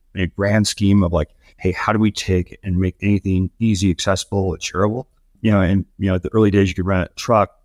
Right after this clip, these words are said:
a balancing castle, you know, party equipment, recreational equipment, tools. And we just really saw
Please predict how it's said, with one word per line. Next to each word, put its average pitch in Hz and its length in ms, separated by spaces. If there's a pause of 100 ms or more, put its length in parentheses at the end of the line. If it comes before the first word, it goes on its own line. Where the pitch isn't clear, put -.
(260)
a 92 80
balancing 104 400
castle, 95 840
you 95 80
know, 85 60
party 92 300
equipment, 90 540 (380)
recreational 104 500
equipment, 101 540
tools. 107 420 (500)
And 127 120
we 143 80
just 180 260
really 220 140
saw 131 400